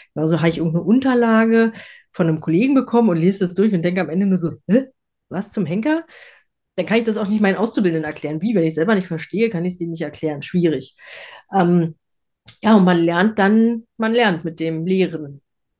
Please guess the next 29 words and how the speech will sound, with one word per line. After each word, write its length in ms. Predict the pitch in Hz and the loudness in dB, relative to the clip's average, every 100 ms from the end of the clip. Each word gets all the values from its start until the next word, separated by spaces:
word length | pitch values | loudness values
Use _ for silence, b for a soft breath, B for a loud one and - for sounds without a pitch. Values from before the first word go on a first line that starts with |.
| _ | _
Also 440 | 160 165 160 160 143 | -12 -6 -2 -2 -2
ich, 300 | 160 - 147 | -6 -8 -8
als 180 | 160 | -6
ich 120 | 165 143 | -4 0
angefangen 340 | 233 240 233 | 0 2 0
habe, 120 | 226 | 0
bin 160 | 214 208 | -2 -4
ich 160 | 202 214 | -4 -4
mitten 240 | 220 226 | -2 0
in 120 | 202 | 0
die 140 | 208 185 | 0 -2
Prüfungsvorbereitung 800 | 247 247 226 - 160 156 156 180 | 0 0 0 0 0 0 -2 -2
gekommen 320 | 180 208 208 | 0 0 0
und 100 | 180 | 0
habe 200 | 165 180 - _ - | -2 -4 -16 _ -6
selber 340 | 175 214 226 | -2 0 2
nie 200 | 214 220 | 2 2
so 80 | 220 | 0
eine 100 | 208 | -2
Prüfung 320 | 254 226 165 | -4 -8 -8
gemacht. 300 | 143 117 - | -10 -16 -18
Ich 140 | - 185 | -10 -4
hatte 140 | 185 | 0
noch 120 | 190 | 2
andere 300 | 170 202 240 | 2 2 0
Prüfungen 340 | 226 165 165 151 | -2 -8 -8 -8
in 60 | |
meiner 240 | 151 160 139 | -6 -4 -2
Ausbildung 520 | 180 175 220 254 | -2 2 4 4